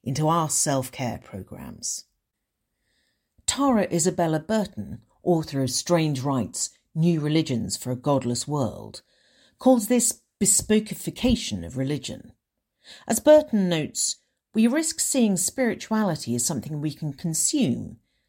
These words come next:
something for us, something for our brand. And when we turn spirituality into a product, we turn it into something trivial. The irony is that this is profoundly counterproductive.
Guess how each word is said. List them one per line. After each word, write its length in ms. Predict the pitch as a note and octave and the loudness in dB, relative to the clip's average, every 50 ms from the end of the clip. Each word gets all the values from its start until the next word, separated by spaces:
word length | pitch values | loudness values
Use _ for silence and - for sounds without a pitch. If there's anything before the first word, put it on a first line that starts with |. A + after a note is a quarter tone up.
| _ _ _ | _ _ _
something 440 | - - - A3+ A3 G#3+ - G3+ F3 | 0 2 4 4 4 2 0 -2 -2
for 240 | D#3 - G3 G3+ A3 | -2 -2 0 0 0
us, 200 | F3 - - - | 0 -2 -2 0
something 600 | - - - F#3+ G#3 F#3+ - - D#3+ C#3+ C#3 C3 | 0 2 2 2 2 0 -2 -2 -2 -2 -2 -4
for 200 | C3 - D3+ - - | -4 -4 -6 -6 -4
our 340 | C#3+ D3+ C#3+ C3+ C3+ C3 | -4 -2 -2 -2 -2 -2
brand. 720 | B2+ B2 D3 D#3 D#3 C#3+ A2+ - - - - - - - _ _ _ _ _ _ _ _ _ _ _ _ _ _ _ _ _ _ _ _ _ - | -4 -6 -6 -6 -4 -4 -6 -8 -10 -14 -18 -18 -20 -20 _ _ _ _ _ _ _ _ _ _ _ _ _ _ _ _ _ _ _ _ _ 4
And 100 | G3 A3+ | 6 6
when 120 | C#4+ E4+ | 6 6
we 80 | F#4+ F4+ | 2 0
turn 260 | - E4 D4 A#3+ G3 | 0 2 2 2 2
spirituality 920 | - - - G#3+ G3 F3 - - - F3 E3+ E3+ D#3 C#3+ C#3 - - B2+ | 0 -2 -2 -2 -2 -2 -4 -4 -6 -4 -4 -2 -2 -4 -4 -6 -6 -6
into 220 | B2 B2 - B2+ | -6 -6 -6 -10
a 40 | B2 | -10
product, 680 | - - - - D#4+ A#3+ - - - - - - - - _ _ _ _ _ _ _ _ _ _ _ - | -10 -8 -4 -4 -2 -2 -2 -6 -8 -10 -12 -16 -20 -20 _ _ _ _ _ _ _ _ _ _ _ -2
we 120 | - A#3 | -2 0
turn 240 | A3+ - C4+ D4+ D4+ | 0 -2 -4 -4 -4
it 160 | D4+ - - | -4 -4 -4
into 160 | E3 C#3+ - | -4 -2 -2
something 400 | - - - A#2 - - B2 B2 | -2 -2 -4 -6 -6 -6 -6 -6
trivial. 600 | B2 - - A#3 A3+ F3+ C#3 G#2+ - - - - _ _ _ _ _ _ _ _ _ _ _ _ _ _ _ _ _ _ _ _ _ _ _ _ _ _ _ _ _ _ _ _ - | -6 -4 -2 -2 -2 -2 -4 -6 -6 -10 -16 -20 _ _ _ _ _ _ _ _ _ _ _ _ _ _ _ _ _ _ _ _ _ _ _ _ _ _ _ _ _ _ _ _ 2
The 160 | - G3 A3+ | 4 6 6
irony 640 | C4+ D#4+ F4 F4+ D4+ G#3+ E3+ D#3 D#3 E3+ F#3 D#3+ A2+ | 6 4 2 2 0 0 0 0 0 0 0 0 0
is 100 | A2 - | -2 -6
that 180 | - C#3+ - - | -8 -6 -4 -2
this 180 | A3+ A#3+ - | -2 0 0
is 100 | C#4+ B3+ | -2 -6
profoundly 840 | - _ - B3+ B3 - - - B3 C4 C4+ C4 A#3+ F3 C3+ A#2+ A#2 | -8 _ -6 -6 -6 -4 -2 0 2 2 2 2 0 0 -2 -4 -6
counterproductive. 1160 | A#2 - D#3 C#3+ C3+ C3 - - - - E3 F#3 A3 A3 - - - - - - - - - | -6 -6 -6 -6 -6 -6 -8 -10 -10 -8 -4 -4 -4 -4 -6 -10 -14 -14 -14 -14 -16 -20 -20